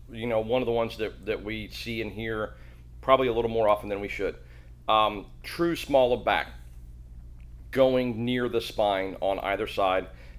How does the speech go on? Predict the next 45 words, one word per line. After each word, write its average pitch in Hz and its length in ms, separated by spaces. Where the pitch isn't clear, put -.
um, 90 200
right-handed, 107 420
left-handed, 98 580
strong 98 260
side, 98 220
weak 92 120
side, 92 200
doesn't 95 200
matter. 90 220
Getting 104 280
somewhere 123 540
near 110 440
that 107 260
spine 98 500
in 87 100
the 92 60
back, 92 280
centered 98 280
up 92 160
with 92 100
the 92 60
gun. 90 380
Um, 90 440
i-, 104 40
if 117 300
you're 120 140
just 120 500
standing 127 400
up 117 160
and 98 80
that's 92 180
all 107 220
you're 104 140
doing, 107 720
then 98 240
that 104 200
might 104 140
actually 101 280
work 110 300
for 110 100
you 101 120
from 98 160
a 85 60
comfort - 400
perspective, 92 580